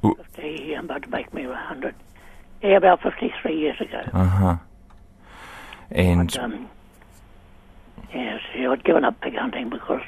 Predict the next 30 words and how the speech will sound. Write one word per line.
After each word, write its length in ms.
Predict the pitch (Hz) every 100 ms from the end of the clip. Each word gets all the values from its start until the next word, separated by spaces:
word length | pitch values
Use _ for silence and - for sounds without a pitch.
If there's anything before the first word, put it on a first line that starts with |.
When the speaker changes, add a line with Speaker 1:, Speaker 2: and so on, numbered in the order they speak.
| -
Speaker 2:
um, 140 | - - - - - -
my 100 | -
knees, 260 | 147 151 127 - - - 226 -
one 240 | 131 113
knee 160 | 151 147
gave 200 | - -
out 200 | 131 - -
on 80 | -
me, 180 | - - - - -
and 140 | 175 147
the 80 |
dogs 300 | 143 170 156 -
were 80 | 143
all, 180 | 160 - - - - 220
all 120 | 156
getting 240 | 151 135
old 360 | 135 147 147 131
too. 300 | - 165 120 - - - - - - -
Speaker 1:
Mm-hmm. 360 | 110 95 95 98 110 - - - -
Speaker 2:
So 60 | -
I 300 | - - 131
was 100 | -
going 160 | 170
to 120 | 131
do 160 | 110 143 -
something. 460 | 180 156 143 117 - 233 - - -
<clears throat> 180 | 285 - - _ _ - - - - - - - -
You 100 | -
can't 220 | - 160
just 140 | 123